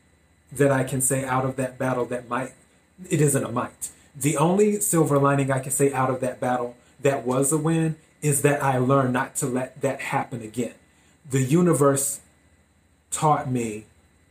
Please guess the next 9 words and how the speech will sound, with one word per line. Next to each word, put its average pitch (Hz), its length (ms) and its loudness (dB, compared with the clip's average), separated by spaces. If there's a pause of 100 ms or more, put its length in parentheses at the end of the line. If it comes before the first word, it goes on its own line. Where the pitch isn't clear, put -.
(1800)
there's 143 300 6
a 135 60 4
song. 139 600 2
<laughs> - 60 -14
It 156 540 4
just 147 240 4
came 160 360 4
to 127 60 -4
me. 127 200 -6